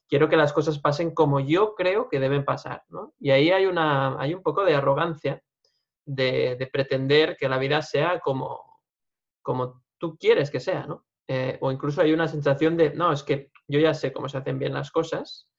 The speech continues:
y, y esa exigencia que a veces te, te imprimes tú mismo o tú misma, eh, pues es, eh, durísimo para ti, ¿no? Porque es como una cárcel, ¿no? Es decir,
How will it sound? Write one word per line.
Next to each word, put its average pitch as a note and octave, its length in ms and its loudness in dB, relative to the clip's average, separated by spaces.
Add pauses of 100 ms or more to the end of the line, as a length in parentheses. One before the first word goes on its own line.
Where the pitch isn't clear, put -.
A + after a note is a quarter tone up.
(360)
y, C3+ 540 -2
y D3 40 2
esa D3 140 0
exigencia E3 800 -2
que C#3 240 -6
a - 100 -8
veces D3+ 400 -8
te, C3+ 440 -4
te C3 80 -8
imprimes D3+ 600 -4
tú D#3 120 -2
mismo D3+ 460 -4 (600)
o - 80 -10
tú C3 80 -8
misma, D3 420 -4 (400)
eh, B2+ 440 4
pues C3 220 -6
es, C3+ 240 -4
eh, D#3+ 180 4
durísimo C#3+ 640 -2
para B2+ 180 -4
ti, - 140 -12
¿no? E3 120 -6
Porque D3+ 200 -4
es C#3+ 100 -12
como E3 180 0
una E3 200 0
cárcel, E3+ 480 -2
¿no? G#3+ 160 -6
Es E3 60 -10
decir, C#3 360 -6